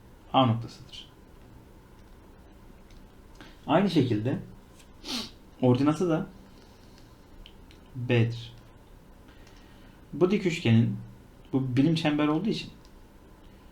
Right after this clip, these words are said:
bütün bakın şu noktalar birer birim. Eksi bir, eksi bir. Şu bir yarıçap belirtiyor.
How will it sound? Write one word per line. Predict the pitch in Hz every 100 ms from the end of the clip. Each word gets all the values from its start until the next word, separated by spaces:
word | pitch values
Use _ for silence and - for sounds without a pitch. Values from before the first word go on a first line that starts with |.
| - - -
bütün | 165 165
bakın | 123 117
şu | - 131
noktalar | 117 120 139 135
birer | 127 117 110
birim. | - - - - - - - - - - - - - - -
Eksi | 117 - 117
bir, | 117
eksi | 101 -
bir. | - - - - - - - - - - - - - - - -
Şu | - 190
bir |
yarıçap | 190 170 160 - -
belirtiyor. | - - -